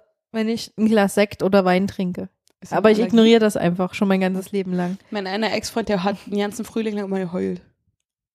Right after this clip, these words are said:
Speaker 2: Also
Speaker 1: Ah.
Speaker 2: weil er heftig Heuschnupfen hat.
Speaker 1: Ja.
Speaker 2: Finde ich super witzig. Ist das eine,
Speaker 1: <laughs> So
Speaker 2: eine
Speaker 1: emotional. Die Frauen stehen drauf, was soll ich sagen?
Speaker 2: <laughs> Ja, genau.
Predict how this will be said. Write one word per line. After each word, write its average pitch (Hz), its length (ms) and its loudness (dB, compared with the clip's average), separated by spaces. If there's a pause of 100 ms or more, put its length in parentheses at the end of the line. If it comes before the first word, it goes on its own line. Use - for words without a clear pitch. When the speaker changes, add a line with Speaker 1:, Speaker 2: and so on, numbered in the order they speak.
(600)
Speaker 2:
Also 175 200 -6
Speaker 1:
Ah. 254 60 2
Speaker 2:
weil 185 80 -2
er 190 140 -2
heftig 180 280 -6
Heuschnupfen 180 460 -10
hat. 185 80 -14 (180)
Speaker 1:
Ja. 226 220 -2 (280)
Speaker 2:
Finde 190 160 -12
ich 185 60 -14
super 185 260 -12
witzig. 190 280 -16 (540)
Ist - 180 -2
das 226 140 0
eine, 220 300 -2 (120)
Speaker 1:
<laughs> - 140 -20
So 220 160 4
Speaker 2:
eine 247 80 8
Speaker 1:
emotional. 254 600 4 (560)
Die 240 80 6
Frauen 175 340 2
stehen 202 320 0
drauf, 165 260 -4
was - 140 -6
soll 185 160 0
ich 202 100 -2
sagen? 202 420 4
Speaker 2:
<laughs> - 40 -20
Ja, 190 160 4
genau. 220 280 0